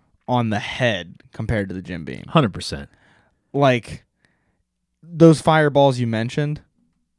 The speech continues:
Speaker 1: it's just like those.
Speaker 2: And I, I give it to 'em. I mean, they're going for something, and they killed it. They crushed it.
Speaker 1: They did.
Speaker 2: Jim Beam's, it's a, it's a, it's a knockoff. I wouldn't say it's a knockoff, but it's a different version of Fireball.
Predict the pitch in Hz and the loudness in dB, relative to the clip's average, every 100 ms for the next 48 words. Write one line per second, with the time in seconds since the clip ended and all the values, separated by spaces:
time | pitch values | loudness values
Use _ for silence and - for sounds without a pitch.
0 | - 131 135 120 104 107 80 - - _ | -8 -4 -4 -4 -6 -10 -12 -14 -16 _
1 | _ - 160 170 117 - 131 127 151 269 | _ -2 2 2 0 -4 -4 4 4 4
2 | - 85 78 76 _ 127 120 113 101 _ | 0 -4 -4 -10 _ 2 4 4 0 _
3 | _ _ - 104 110 160 123 110 123 165 | _ _ -14 -4 0 2 4 4 4 2
4 | 165 160 117 139 190 208 - _ - 127 | 0 2 0 2 0 0 -6 _ 2 4
5 | 113 - 151 104 69 - 123 - - 139 | 4 2 2 2 0 -4 -4 -2 -2 -2
6 | - - - 113 110 110 92 - 117 180 | -2 -10 -10 -6 -2 -2 -4 -6 4 4
7 | 156 175 131 - 123 117 101 117 104 95 | 4 2 0 -2 -6 -4 -4 -2 -2 -4
8 | - - - 92 104 127 - 85 90 95 | -10 -14 -8 -4 0 -2 -2 -6 -4 0
9 | 113 107 107 92 98 117 113 92 95 104 | 0 0 -2 -2 0 0 0 -4 -2 -6
10 | - 101 117 113 95 101 127 104 90 117 | -4 -4 -4 -4 -4 0 0 0 0 2
11 | 127 110 95 101 | 2 2 2 0